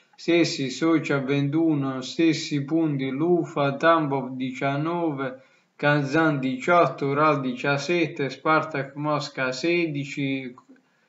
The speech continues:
stessi punti la Dinamo Mosca, Arsenal Tula quindici, Samara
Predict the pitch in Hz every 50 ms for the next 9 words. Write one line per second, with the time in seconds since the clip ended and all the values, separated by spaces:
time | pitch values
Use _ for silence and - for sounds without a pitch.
0 | _ _ _ - - - 170 170 165 151 - - 165 147 139 135 156 160 160 156
1 | 147 139 135 135 139 143 143 143 139 143 147 139 143 135 135 131 131 135 143 156
2 | 175 180 165 - - - 147 143 143 143 - - 143 139 143 147 143 139 139 170
3 | 160 160 156 143 139 135 127 127 147 170 180 180 165 147 139 - - 143 127 -
4 | - 143 139 143 143 151 151 147 147 135 127 127 127 120 - -